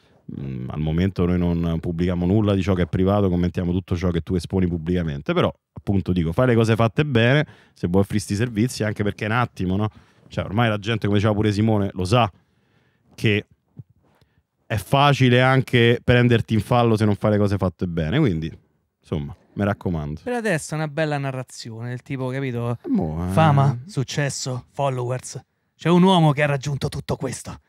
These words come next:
Speaker 2: I miei contratti? Firmateli se volete!
Speaker 1: Eh.
Speaker 2: Cercateli! Chissà se qualcuno di voi ci riuscirà.
Speaker 1: Eh,
Speaker 2: È questo
Speaker 1: One
Speaker 2: un po'.
Speaker 1: Piece.
Speaker 2: Bravo.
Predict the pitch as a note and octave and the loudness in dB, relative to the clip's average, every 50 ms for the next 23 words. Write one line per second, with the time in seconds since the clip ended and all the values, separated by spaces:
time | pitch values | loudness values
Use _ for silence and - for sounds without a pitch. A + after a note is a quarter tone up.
0 | _ _ _ _ _ _ _ _ _ E3+ G3+ B3 A#3+ - C4+ C4 - - D#4 C4+ | _ _ _ _ _ _ _ _ _ 4 4 4 4 4 2 2 4 4 2 2
1 | - - - G#3 G#3 - - _ _ _ _ _ - F4 F4+ F4 F4+ F#4 F4+ E4 | 2 0 2 2 2 2 0 _ _ _ _ _ 2 2 4 4 6 6 6 8
2 | C#4+ A#3 - A3 A3 G#3 - G#3+ G3 F3+ F#3+ G3+ G#3 G3 E3 - - - - B2 | 6 6 4 4 4 6 6 4 2 4 4 4 4 4 2 2 2 0 0 0
3 | - E3 E3+ D#3+ - - _ - D4 C#4 C4+ C4 - - D#4+ D4 C4 A3+ - A3 | -4 -8 -12 -12 -12 -12 _ 0 2 2 2 0 2 2 4 4 4 4 2 2
4 | G3 F3+ D#3+ C3+ - - _ _ _ - B3+ - - C#4+ C4+ - C4 G#3+ - G#3+ | 2 2 2 0 0 -4 _ _ _ -2 0 2 4 2 4 4 2 4 6 4
5 | G#3 - - A#3 A3 G#3 G#3 G3+ G#3 A3 G#3 - - G3 F3+ F3 D3+ - - D#3 | 4 6 6 6 6 8 6 6 6 6 6 6 4 4 4 4 4 4 0 0
6 | B2+ A2 G2+ - - A2 A2+ A2+ A2+ A2+ A2 A#2 C3+ C3 B2+ C3+ C#3 - - - | -2 -2 -6 -6 -6 -4 -2 0 2 2 2 4 4 4 6 6 4 4 4 2
7 | C3+ A#2 G#2 - - - D#3+ D3+ C#3+ C3+ C3+ C3 C3 C3 B2+ C3 C3 C3 | 2 2 2 0 -2 -2 0 2 2 4 4 4 4 4 4 4 4 2